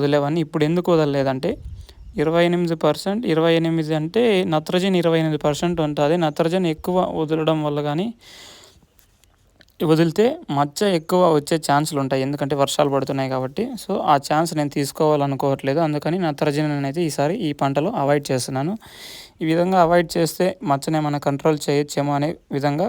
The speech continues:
కొత్తగా ట్రై చేద్దాం అనే విధంగా అయితే ట్రై చేస్తున్నాను. ఇప్పటికైతే తోట అయితే భారీగా బాగుంది, మంచి ఈల్డింగ్ కానీ అన్నీ బాగున్నాయి.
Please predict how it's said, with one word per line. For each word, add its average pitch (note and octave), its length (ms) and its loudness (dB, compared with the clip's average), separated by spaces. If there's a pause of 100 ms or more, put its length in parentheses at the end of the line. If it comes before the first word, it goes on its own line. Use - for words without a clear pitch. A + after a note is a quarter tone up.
(140)
కొత్తగా D#3 440 2
ట్రై D3 220 4
చేద్దాం D3 260 0
అనే C#3+ 140 0
విధంగా C#3 240 -2
అయితే C#3 180 -2
ట్రై C#3 160 2
చేస్తున్నాను. C#3 500 0
ఇప్పటికైతే E3 540 0 (720)
తోట D#3 140 4 (100)
అయితే F#3 160 -4 (320)
భారీగా D3+ 380 4 (100)
బాగుంది, C#3+ 400 0 (600)
మంచి D#3 300 -2
ఈల్డింగ్ D3 300 -2
కానీ D#3 180 -2
అన్నీ D3+ 220 -2
బాగున్నాయి. C#3 420 0